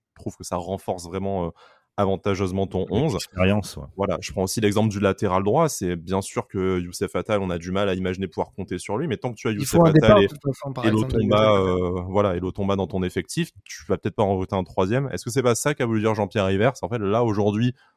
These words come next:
Speaker 1: on peut se permettre trois quatre recrues, euh, en fonction, euh, des départs et, et, et des joueurs, euh, là où on a eu des, des manques et du changement de système tactique. Mais par contre, euh, sans qu'ils le disent, après, euh, va y aussi avoir besoin de faire une,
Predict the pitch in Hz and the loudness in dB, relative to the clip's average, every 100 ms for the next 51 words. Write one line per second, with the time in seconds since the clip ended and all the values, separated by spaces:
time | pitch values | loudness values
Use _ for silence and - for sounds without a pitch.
0 | _ - 95 135 - 131 113 120 - 113 | _ -12 0 0 2 0 2 0 -2 -4
1 | 113 107 104 - 107 - 113 113 107 90 | -4 -2 -4 -2 -4 -4 -4 -2 0 -2
2 | 90 95 - - 104 87 85 92 92 - | -4 -10 -8 -4 0 -2 -2 -2 -2 0
3 | 101 107 92 87 82 _ _ _ _ 87 | 2 2 2 -2 -4 _ _ _ _ 0
4 | 92 95 87 92 92 95 104 107 90 92 | 0 0 -2 -2 -2 0 2 2 2 2
5 | 92 95 90 92 90 90 85 87 95 101 | 0 0 0 0 -2 -2 -2 -2 0 0
6 | 104 87 85 - 95 90 98 - - 92 | 0 -4 -10 -8 -8 -4 -6 -6 -10 -8
7 | 87 87 - 135 156 101 95 90 - 123 | -8 -8 -6 -6 -4 -2 0 0 -2 -6
8 | 139 - 90 87 87 - _ _ _ _ | -6 -2 -2 0 -4 -6 _ _ _ _
9 | _ - 117 - 113 98 98 131 135 101 | _ 0 0 2 4 2 2 0 2 2
10 | - 92 - 123 131 117 95 92 87 87 | 0 -4 -2 0 2 4 2 2 -2 -2
11 | 92 92 92 95 117 101 92 98 120 104 | 0 0 -2 -4 0 0 2 -2 -2 -4
12 | 92 90 | -4 -6